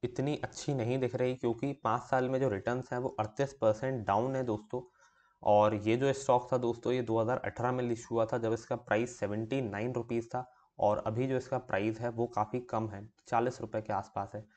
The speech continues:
अब हम हटको के एक बार चार्ट्स में देख लेते हैं कि भाई अभी इसमें कोई अपॉर्चुनिटी है कि नहीं। तो दोस्तों अभी जो करंटली इसका स्टॉक ट्रेडिंग प्राइस है वो फ़ोर्टी सेवन रुपीज़ है और अगर मैं बात करूँ इसके रेजिस्टेंस की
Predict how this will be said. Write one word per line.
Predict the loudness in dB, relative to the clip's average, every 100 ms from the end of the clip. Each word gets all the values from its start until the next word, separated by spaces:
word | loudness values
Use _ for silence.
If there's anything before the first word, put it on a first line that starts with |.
| _ _ 2
अब | 2 4
हम | 0 -2 -6 -8
हटको | -6 -4 0 0
के | 0 -2
एक | 0 0
बार | 0
चार्ट्स | 2 4 4 4 -4
में | -2
देख | 0 0
लेते | -2 -4 -6
हैं | -8 _ _ _ _ -4
कि |
भाई | -2 0 0 0
अभी | 0 0
इसमें | 0 -2
कोई | -2 0 -2
अपॉर्चुनिटी | 4 4 4 -2 0 -2
है | -2
कि | -2 -2
नहीं। | -2 -6 -14 _ _ _ _ -4
तो | -2
दोस्तों | 0 2 2
अभी | 2 0
जो | 0
करंटली | 0 2 0 -2 -4
इसका | -2 0 0 0
स्टॉक | -4 -2 0 0
ट्रेडिंग | -2 0 -2
प्राइस | -2 0 0
है |
वो | -2 -4 -2
फ़ोर्टी | -4 -2 -4
सेवन | 0 0 0
रुपीज़ | 0 0 -2 -2
है | -6 -10 _ _
और | 4 6 6
अगर | 2 2 2
मैं | 2
बात | 4 4
करूँ | 2 -4
इसके | -2 -2
रेजिस्टेंस | 0 0 -2 -2 -4 -4
की | -8